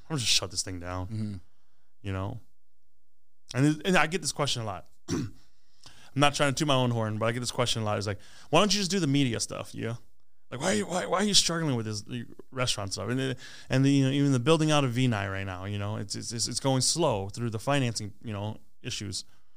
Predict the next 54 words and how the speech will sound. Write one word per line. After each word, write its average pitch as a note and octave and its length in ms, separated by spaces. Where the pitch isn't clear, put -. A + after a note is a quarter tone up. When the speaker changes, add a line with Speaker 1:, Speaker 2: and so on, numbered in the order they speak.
Speaker 1:
"Well, B2 100
why C3+ 180
do F3 60
you F3 60
wanna D#3+ 160
do D3 160
this? - 240
Why B2 160
can't D#3+ 200
you C#3+ 40
just C#3 140
do D3 80
the C3 80
T - 140
V B2+ 60
stuff? G2+ 200
That's A2 180
pretty D3 240
simple. A#2+ 220
You G2+ 80
end A#2 160
up, B2+ 100
you G#2+ 80
show B2 220
up A#2 100
there, A#2 280
they G2 140
film, A2+ 480
you G#2 180
get A#2 60
your G#2+ 100
check, G#2 320
you G2+ 140
leave." G#2 160
I A#2 100
was C3 120
like, B2 180
<clears throat> - 420
like, B2+ 200
I, D3+ 180
I, C#3 80
I, B2 160
that C3+ 160
stuff - 280
is A#2 100
great. A2 520
And A#2+ 100
don't C#3+ 120
get D#3 100
me C#3 60
wrong, A2+ 280
I A2+ 100
love B2 260
it. F3+ 180